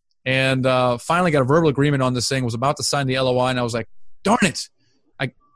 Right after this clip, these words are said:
I'm not gonna be able to do the restaurants and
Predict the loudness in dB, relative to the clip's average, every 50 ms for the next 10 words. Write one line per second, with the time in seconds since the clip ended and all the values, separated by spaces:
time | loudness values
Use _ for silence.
0 | _ -10 -6 -4 -2 0 0 0 0 2 2 4 2 2 2 2 2 2 4 4
1 | 2 2 2 0 0 0 0 0 -2 -4 -8 -8 -10 -14 -20 -18 -12 -6 -2 0
2 | 2 2 4 4 2 2 2 0 -4